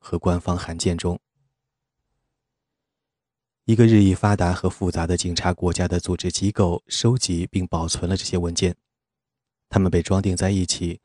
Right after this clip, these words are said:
包裹在简陋的纸质文件夹中，被束之高阁地存放在沙皇政府部门满是灰尘且年久失修的储藏室里。如今，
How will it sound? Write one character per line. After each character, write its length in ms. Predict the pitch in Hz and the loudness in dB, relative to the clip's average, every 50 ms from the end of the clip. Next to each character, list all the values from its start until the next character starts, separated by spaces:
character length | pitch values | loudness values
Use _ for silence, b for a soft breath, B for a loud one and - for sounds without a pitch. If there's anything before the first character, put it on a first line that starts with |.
| _ _ _ _ - | _ _ _ _ 2
包 160 | - 131 131 | 4 4 4
裹 160 | - 104 92 | 4 4 2
在 180 | - - 98 90 | 4 2 0 0
简 260 | - - 90 82 85 87 | 0 -4 -6 -6 -4 0
陋 120 | 101 95 | 0 0
的 280 | 90 - 87 87 87 87 | 2 2 2 2 0 -2
纸 240 | - - - 87 80 | -4 -4 -4 -4 -2
质 140 | - 92 | -2 -2
文 180 | 87 85 82 82 | -2 -2 -2 -2
件 200 | - - 104 87 | -2 -2 -2 -2
夹 220 | - - 82 82 | -2 -4 -6 -6
中， 260 | 95 - 101 92 92 - _ _ _ _ _ _ _ _ _ _ _ _ _ _ - | -2 0 0 0 0 -2 _ _ _ _ _ _ _ _ _ _ _ _ _ _ 0
被 100 | - 87 | 2 2
束 160 | - - 90 | 2 0 -2
之 140 | - - 87 | -2 -2 0
高 200 | - 98 98 95 | 2 2 2 2
阁 200 | - - 87 85 | 2 -2 -2 0
地 180 | - 90 87 | 0 0 0
存 180 | - - 95 87 | 0 -2 -4 -4
放 160 | - 92 90 | -2 -2 -2
在 320 | 82 85 85 85 87 92 - | -2 -2 -2 -2 -4 -4 -6
沙 200 | - - - 90 | -6 -4 -4 -4
皇 220 | 92 - - 87 85 | -4 -4 -4 -6 -4
政 180 | - 98 90 | -2 -4 -4
府 120 | 85 - 85 | -4 -6 -6
部 180 | - 98 92 | -4 -2 -2
门 320 | 87 82 82 85 85 92 - | -2 -2 -2 -2 -4 -4 -6
满 220 | 143 107 90 82 85 | -6 -6 -4 -4 -4
是 160 | - - 85 | -4 -6 -6
灰 240 | - - 101 110 120 | -2 0 2 2 2
尘 340 | - - - 87 85 87 - _ _ _ | 0 -2 -4 -4 -4 -6 -10 _ _ _
且 180 | - - - 92 | -4 -2 -2 -2
年 240 | 82 85 85 85 85 | 0 -2 -2 -2 -2
久 160 | - 87 82 | -2 -2 -2
失 180 | - - 98 90 | 0 0 0 0
修 240 | - - 92 92 | 0 2 0 0
的 220 | 87 87 82 85 82 | 0 0 -2 -2 -4
储 220 | - - - 90 | -8 -10 -8 -8
藏 200 | - - - 87 | -8 -6 -6 -6
室 200 | - - 196 87 | -4 -2 -2 0
里。 180 | 87 87 87 - _ _ _ _ _ _ _ _ _ _ _ _ _ _ _ _ _ _ _ _ _ _ _ _ _ _ _ _ _ _ _ _ | -2 -2 -6 -8 _ _ _ _ _ _ _ _ _ _ _ _ _ _ _ _ _ _ _ _ _ _ _ _ _ _ _ _ _ _ _ _
如 160 | - 98 98 | 4 4 6
今， 300 | - 98 92 92 92 | 6 4 2 2 0